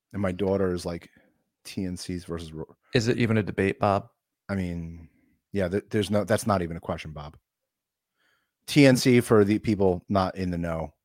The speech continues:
Speaker 1: um, is transportation.
Speaker 2: They're rideshare companies.
Speaker 1: Rideshare companies. It's, it's Uber, Lyft versus a B L S or, you know.
Speaker 2: Just gonna say, there's no way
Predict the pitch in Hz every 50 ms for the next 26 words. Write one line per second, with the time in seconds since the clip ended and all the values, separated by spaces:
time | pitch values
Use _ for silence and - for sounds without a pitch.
0 | _ _ - 92 90 85 85 85 85 87 - - 87 85 80 - - - - 110
1 | 95 85 - - 85 98 90 85 - - 90 87 85 - _ - 151 131 117 107
2 | 101 95 98 - - 98 - - 90 90 - - - - - - - 123 117 98
3 | - 90 80 - 92 82 80 73 73 82 92 90 85 - - - - 98 - -
4 | 104 110 101 104 101 95 92 101 98 92 - - _ _ _ - - - _ _
5 | _ _ _ - 95 92 87 - 95 90 82 90 87 85 82 80 - 101 95 90
6 | 87 87 87 85 85 85 82 82 - - 82 80 80 80 80 - - - - -
7 | - - 90 87 82 131 - - - 110 98 - - 113 95 90 92 98 95 92
8 | 107 104 104 101 101 101 98 98 95 92 92 90 90 101 104